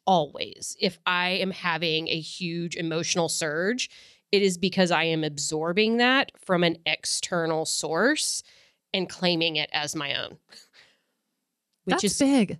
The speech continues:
Speaker 1: kind of rocking my world right now to
Speaker 2: Yeah. <laughs>
Speaker 1: understand this about myself.
Speaker 2: Are you,
Speaker 1: Um,
Speaker 2: like, reflecting back on every emotional breakdown you've ever
Speaker 1: Yes.
Speaker 2: had and been like, "What was that?"
Speaker 1: What
Speaker 2: <laughs>
Speaker 1: was that? And at the same time,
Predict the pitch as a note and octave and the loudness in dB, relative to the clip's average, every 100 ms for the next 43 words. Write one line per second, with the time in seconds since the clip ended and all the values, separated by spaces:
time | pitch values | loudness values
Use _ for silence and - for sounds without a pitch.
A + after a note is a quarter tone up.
0 | - - A3 A#3 F3+ E3 D#3 D3+ C#3+ C3 | -6 2 4 4 2 2 2 0 -2 -2
1 | B1+ C2+ G3 F#3 B3+ D#4 D#4+ B3+ B3 G#3+ | -4 -4 -2 0 4 4 4 2 2 2
2 | G#3+ G#3 - F3 F3 E3+ F#3 E3 F#3 F3+ | 2 0 0 2 2 0 0 -2 0 -2
3 | F#3+ E3+ F3 - G3+ B3+ B3+ B3+ C4 A#3+ | 2 2 0 -2 2 2 4 4 2 2
4 | A#3 - G#3+ A3+ G#3+ G#3 G3 G#3 G3+ F#3+ | 0 2 0 2 2 4 2 2 0 2
5 | G3 G3+ G3 F#3 - G3 F#3 F3 G3 G3+ | 4 4 6 4 4 2 2 2 2 4
6 | B4+ D#5 F#3+ G3 G#3 F#3+ F#3 G3+ A3+ A#3+ | 4 2 0 -2 2 4 4 4 4 2
7 | A#3+ D#4+ D#4 D4 B3+ G#3+ A3 F#3 F3 F3+ | 2 0 2 2 2 -2 -6 0 0 0
8 | G3+ G3 F#3+ F#3 F3+ F3+ F3 - C4+ D4+ | -2 0 0 -2 -4 -6 -2 2 4 4
9 | D4 - D#4 A#3+ C#4 A4 C#4 G3+ _ D4 | 2 0 0 2 2 4 2 -2 _ -2
10 | F4 F#4+ D#4 D4 C#4 - B3 A#3 - E4 | 2 2 2 0 -2 0 0 0 0 0
11 | D4+ G#3+ G#3 | 2 2 0